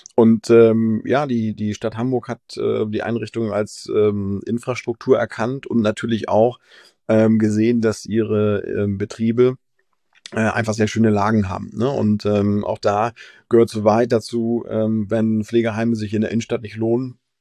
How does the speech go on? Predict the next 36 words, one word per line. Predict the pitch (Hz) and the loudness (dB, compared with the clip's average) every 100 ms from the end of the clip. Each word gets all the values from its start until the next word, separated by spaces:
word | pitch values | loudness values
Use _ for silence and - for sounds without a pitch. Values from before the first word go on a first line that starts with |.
| _ - | _ -4
vielleicht | 110 101 | -2 0
findet | - 117 | 2 2
man | - 117 | 4 2
auch | 110 | 2
eine | 107 104 | 0 0
andere | 123 117 | 0 2
Nutzungs-, | 110 104 107 110 - - | 0 0 -2 -6 -6 -4
ähm, | 113 104 104 101 101 98 | 0 2 0 0 -4 -6
äh, | - 104 | -4 -2
Möglichkeit. | 104 101 101 107 101 123 | -2 -2 -6 -2 -2 -2
Und, | - 104 101 | -2 -2 0
ähm, | 101 101 101 101 _ - | -2 -2 -4 -8 _ -6
das | 101 98 | -6 -2
war | 107 107 | 2 2
sicherlich | 104 110 120 110 101 | 0 -2 -2 -2 -2
auch | 107 | -2
ein | 95 107 | -4 -6
Hintergedanke, | 104 131 120 113 117 120 123 - - - - - | -4 -2 -2 -2 -2 -2 -4 -6 -16 -20 -10 0
ähm, | 104 104 104 107 107 98 - | 2 4 4 4 4 0 -4
äh, | - 104 | -4 0
neben, | 104 107 110 107 104 - | 2 2 4 4 2 -2
äh, | - 98 | -4 -2
neben, | 104 104 104 104 101 - - - - - - _ - | 0 2 2 2 -2 -12 -20 -20 -20 -20 -20 _ -4
äh, | - 104 | 2 4
neben | 107 110 | 4 4
vielen. | - 117 120 135 135 | 4 4 6 4 0
Und, | 107 113 - | -2 -2 -2
ähm, | 107 107 107 110 - | -2 0 -2 -4 -4
ja, | 143 | -4
die | 101 | -4
Stadt | 95 110 | -6 -6
Hamburg | 113 120 117 113 | -2 0 0 0
hat | 110 | -4
das, | 117 - - | -6 -8 -10
ähm, | - 110 110 107 107 101 98 - | -4 -2 0 -2 -4 -8 -16 -20
zurückgekauft, | - 123 123 139 131 127 139 - | -4 -4 -2 -4 0 2 0 -4